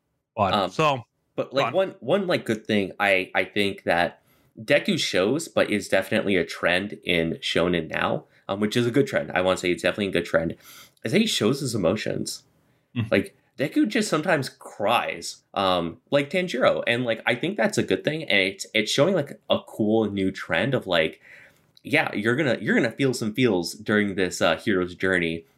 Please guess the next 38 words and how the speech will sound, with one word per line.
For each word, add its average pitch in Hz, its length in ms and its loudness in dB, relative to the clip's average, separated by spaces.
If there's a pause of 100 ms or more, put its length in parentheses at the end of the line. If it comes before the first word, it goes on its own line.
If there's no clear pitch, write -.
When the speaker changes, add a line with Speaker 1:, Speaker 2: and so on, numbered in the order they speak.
(160)
Speaker 2:
Like, 92 340 -2
let, 107 300 0
let 175 220 2
them 131 140 0
out. 143 180 0
Like, 98 180 0
let, 107 300 0
let 131 200 0
the 131 60 -4
people 110 340 0
see 101 260 0
it. - 180 0 (300)
Um, 85 420 0
and 113 100 2
I 113 80 4
think 147 220 -6
that's 135 220 2
really 110 320 0
cool 117 220 0
because 104 540 0 (340)
Deku's 127 380 0
not 107 200 0
this, 101 180 -2
like, 87 220 -2
edgy, 110 400 2
brooding 92 760 0
guy, 90 400 0
right? 92 400 0 (200)
He's 110 200 0
not 117 160 0
gonna 110 160 2
just, 101 220 -4
like, 90 280 0 (120)
walk 107 320 0
off 98 220 0
into 95 200 -4
the 95 100 -4
dark, 87 520 0